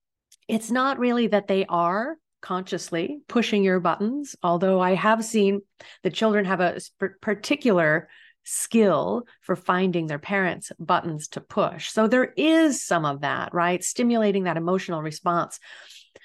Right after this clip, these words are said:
But in many cases, I really think that what's happening is that we're in this space with the people that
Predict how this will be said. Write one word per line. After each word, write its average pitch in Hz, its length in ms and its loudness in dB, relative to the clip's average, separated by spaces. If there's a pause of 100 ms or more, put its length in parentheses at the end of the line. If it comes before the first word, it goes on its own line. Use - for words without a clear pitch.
(140)
But 240 140 2
in 254 160 2
many 269 260 2
cases, 233 640 -2
I 185 120 -2
really 208 680 0
think 190 260 0
that - 120 -8
what's 170 200 -4
happening 190 840 0
is 165 580 -2 (360)
that 190 100 4
we're 196 120 6
in 226 320 4
this 214 140 0
space 190 340 0
with 165 100 -4
the - 60 -8
people 208 360 -2
that 175 320 2